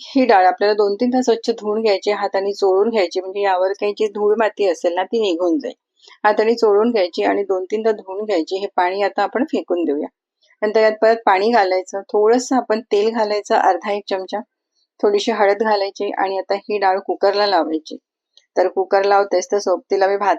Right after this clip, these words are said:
पण लावलेला आहे. झाकण बंद करायचं आणि तीन शिट्ट्या करून आपल्याला ही डाळ शिजवून घ्यायची.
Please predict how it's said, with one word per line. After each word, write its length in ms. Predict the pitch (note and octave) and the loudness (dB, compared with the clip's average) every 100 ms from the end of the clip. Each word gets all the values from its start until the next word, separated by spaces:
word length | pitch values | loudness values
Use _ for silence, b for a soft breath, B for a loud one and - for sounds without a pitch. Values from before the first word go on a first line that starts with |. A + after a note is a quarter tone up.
| - | 0
पण 120 | F#3+ | 0
लावलेला 460 | G3+ F#3 F3+ F#3 - | 2 2 0 -2 -2
आहे. 260 | G#3+ - F#3 B3 _ _ _ _ _ - | -2 -4 -8 -10 _ _ _ _ _ -6
झाकण 400 | F#3+ F#3+ F#3+ G3 | 0 2 2 0
बंद 200 | F#3+ G3 | 2 2
करायचं 500 | A3 G3+ B2 - G#3 | 2 0 -2 -2 0
आणि 240 | - G#3 G#3+ | 0 0 -2
तीन 160 | B3 B3 | 0 0
शिट्ट्या 300 | B3 A3+ F#3+ F#3 | 0 -2 -2 0
करून 220 | G3 G3 | 0 0
आपल्याला 320 | F3+ F#3+ F#3+ | 0 -2 -2
ही 200 | G3 G#3 | -4 -2
डाळ 200 | F#3 F3+ D#3+ | 0 0 0
शिजवून 380 | - F#3+ E3+ F3 | -2 0 0 -2
घ्यायची. 380 | F3 D#3 - | -4 -10 -12